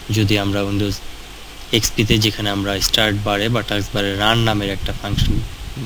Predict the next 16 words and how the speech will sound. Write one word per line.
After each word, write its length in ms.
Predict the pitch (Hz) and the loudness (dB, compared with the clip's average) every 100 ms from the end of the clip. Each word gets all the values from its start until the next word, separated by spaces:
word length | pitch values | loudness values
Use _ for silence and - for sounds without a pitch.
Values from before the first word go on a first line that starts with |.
| 113 - - - - | -10 -12 -14 -16 -4
অপশন 320 | 117 - 110 98 | -2 0 -2 -2
পেতাম, 260 | 104 107 123 117 | -2 -2 -2 0
রান, 160 | 101 101 139 - - - - - - - - - | 0 -2 -6 -10 -10 -10 -10 -12 -12 -10 2 4
সেটি 260 | 120 135 131 | 6 6 6
আমাদের 340 | 104 98 113 - - - - | 4 0 -2 -4 -12 -8 2
বের 140 | 117 123 | 4 4
করতে 240 | 123 123 | 0 0
চাইলে 380 | - 113 101 113 160 110 | 2 4 4 2 -2 -4
এই 80 | 101 - - | -4 -4 -2
সার্চে 400 | - 113 113 120 113 113 113 | 2 2 4 4 4 2 -4
এখানে 240 | - 110 101 | -4 -4 -2
আমরা 180 | 98 131 - - - - - 107 | -4 -6 -8 -14 -14 -12 -6 0
রান 160 | 107 110 104 | 2 2 2
টাইপ 180 | 104 98 - | 0 0 -6
করে 200 | 98 107 165 - - - - - - - - - - - - 104 | -6 -4 -6 -8 -14 -14 -16 -16 -16 -16 -16 -16 -16 -16 -10 -6
আমরা 260 | 98 95 | -6 -6